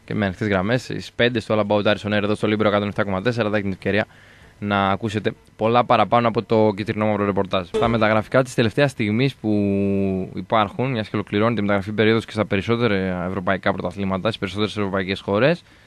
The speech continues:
ο Ικάρντι φαίνεται να πηγαίνει δανεικό στην Παρί,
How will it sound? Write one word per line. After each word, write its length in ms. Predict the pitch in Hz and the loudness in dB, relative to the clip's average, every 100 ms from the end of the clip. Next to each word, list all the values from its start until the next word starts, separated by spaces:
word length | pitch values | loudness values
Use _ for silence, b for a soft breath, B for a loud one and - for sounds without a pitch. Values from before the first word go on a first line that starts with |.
| b b b - | b b b -6
ο 100 | 113 | -6
Ικάρντι 440 | 104 - 156 147 | -2 0 0 0
φαίνεται 280 | 117 143 151 | -4 -4 -2
να 100 | 135 | -4
πηγαίνει 220 | 107 135 | -2 -2
δανεικό 320 | 147 117 98 135 | 0 -2 -2 -6
στην 180 | 139 | -4
Παρί, 540 | 104 92 110 165 190 | -2 0 2 2 2